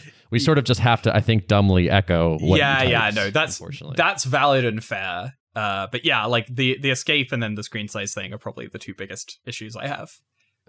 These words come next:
Speaker 2: The screen size thing, I have good news and bad news. The bad news is that I, we have failed to make it clear to you that we have an answer to this, but the good news is, is we have an answer. Uh, so now there, there is a partial screen sharing feature, or at least I think it's an answer. You tell me if it's not. So you can now draw a region on your screen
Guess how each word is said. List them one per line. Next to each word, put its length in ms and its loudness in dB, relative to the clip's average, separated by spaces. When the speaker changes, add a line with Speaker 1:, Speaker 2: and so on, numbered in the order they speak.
Speaker 2:
The 80 0
screen 220 2
size 240 2
thing, 180 2
I 60 6
have 180 4
good 140 4
news 160 2
and 100 -2
bad 220 6
news. 160 0
The 80 -10
bad 280 4
news 200 2
is 220 -4
that 200 -4
I, 260 4
we 220 4
have 120 2
failed 260 4
to 80 6
make 160 2
it 80 -8
clear 220 6
to 100 2
you 100 8
that 120 4
we 80 6
have 160 6
an 60 4
answer 220 4
to 100 2
this, 280 2
but 160 0
the 80 4
good 180 4
news 160 4
is, 140 2
is 60 0
we 80 2
have 120 2
an 60 -2
answer. 340 -6
Uh, 180 4
so 140 2
now 180 4
there, 200 4
there 220 4
is 120 6
a 80 6
partial 340 4
screen 240 4
sharing 320 0
feature, 340 -6
or 40 -4
at 80 -8
least 160 4
I 40 4
think 140 4
it's 80 -6
an 80 -2
answer. 160 -2
You 80 4
tell 140 4
me 80 0
if 80 -4
it's 100 -10
not. 240 -4
So 160 4
you 180 6
can 140 2
now 120 4
draw 440 6
a 260 2
region 420 4
on 220 4
your 120 2
screen 520 0